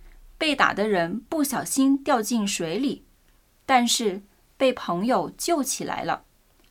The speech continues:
被救起来以后，他在石头上写下：“今天我的好朋友救了我。”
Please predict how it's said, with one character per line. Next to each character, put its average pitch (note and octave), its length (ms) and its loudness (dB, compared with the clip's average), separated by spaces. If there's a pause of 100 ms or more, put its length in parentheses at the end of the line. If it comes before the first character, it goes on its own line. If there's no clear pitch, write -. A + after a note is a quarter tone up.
(420)
被 A3 240 4
救 D4 240 -2
起 F#3+ 200 -4
来 D#3 180 0
以 D#3+ 180 -6
后， - 380 -4 (500)
他 A3+ 160 4
在 A3 220 6
石 G3 260 2
头 G3+ 220 -2
上 F3+ 260 0
写 - 240 -4
下 - 340 -4 (600)
：“今 C#4 240 4
天 C#4+ 420 0 (260)
我 - 140 4
的 G3 120 4
好 - 180 -2
朋 F3+ 300 -4
友 F#3 360 -4
救 E4+ 280 0
了 F3 160 -2
我。” C#3+ 220 -6